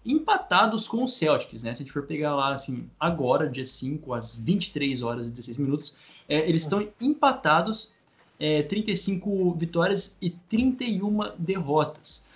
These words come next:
O Heat ainda tem adversários bem importantes pela frente, né? Tem,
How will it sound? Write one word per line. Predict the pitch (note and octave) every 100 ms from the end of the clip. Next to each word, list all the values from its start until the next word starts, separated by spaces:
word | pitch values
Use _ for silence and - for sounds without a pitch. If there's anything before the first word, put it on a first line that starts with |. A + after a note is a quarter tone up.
| - - -
O | - G#3+
Heat | A3+ C4+ - D#3+ -
ainda | G3 A#3+
tem | A#3 A#3 A#3+ B3 A#3+ A#3 A3 G3 - - - - -
adversários | F#3+ G3 A3 A3 A3 A3+ - -
bem | E3+ D#3 B3+
importantes | A3+ E3+ E3 D#3 C3 B2+
pela | - C3
frente, | B2 A2+ A2+ A2+
né? | A#2+
Tem, | A2+ C3+